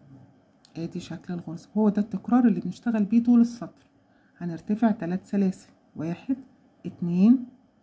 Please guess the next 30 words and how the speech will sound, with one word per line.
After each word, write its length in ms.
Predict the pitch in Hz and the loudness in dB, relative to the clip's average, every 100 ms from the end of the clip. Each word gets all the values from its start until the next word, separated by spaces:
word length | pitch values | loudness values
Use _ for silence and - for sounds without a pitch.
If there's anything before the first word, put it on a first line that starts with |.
| _ | _
تلات 260 | 185 185 - | -8 -6 -8
سلاسل، 420 | 147 123 - _ _ _ _ _ _ | -12 -12 -14 _ _ _ _ _ _
وهلف 380 | - 185 196 - | -2 0 0 -2
الشغل 360 | 196 - 190 190 | -8 -6 -4 -4
على 200 | 160 156 | -4 -8
ظهره، 200 | 156 - _ - | -10 -14 _ -2
ونفس 300 | 190 226 - | 0 0 0
اللي 120 | 190 | -4
كررنا 560 | 185 175 175 190 196 208 | -4 -8 -4 2 4 4
فوق 380 | 208 254 330 - _ _ | 2 0 0 -4 _ _
هنكرره 540 | 202 202 196 185 180 | -2 0 0 -2 -4
تحت. 260 | 180 151 - _ _ _ _ | -6 -14 -18 _ _ _ _
هسيب 320 | - 190 208 175 | -12 -4 -2 -2
الفراغ 380 | - - 185 | -6 -8 -6
الاولاني 600 | 180 - 156 175 233 302 | -6 -4 -2 4 6 6
وهخش 480 | 277 180 - 190 - | 4 2 -2 -8 -8
في 100 | - | -14
الفراغ 320 | 165 185 185 | -16 -10 -8
التاني 500 | 185 - 196 233 285 - - - | -8 -6 4 4 4 0 -18 -16
هعمل 300 | 165 180 170 | -8 -6 -6
فيه 260 | - 190 180 | -6 -6 -6
عمود 300 | 160 147 170 190 | -6 -10 -10 -4
بلف. 380 | 196 190 - _ _ _ _ _ | -4 -4 -12 _ _ _ _ _
هخش 300 | 151 170 - | -14 -12 -12
في 100 | - | -14
الفراغ 360 | - - 156 165 | -14 -10 -10 -8
ده 120 | 170 | -10
كده 320 | - 214 254 | -6 -2 2
واسحب 360 | 214 - - - | 0 -2 -12 -12
الخيط 380 | 240 - 226 | -10 -2 0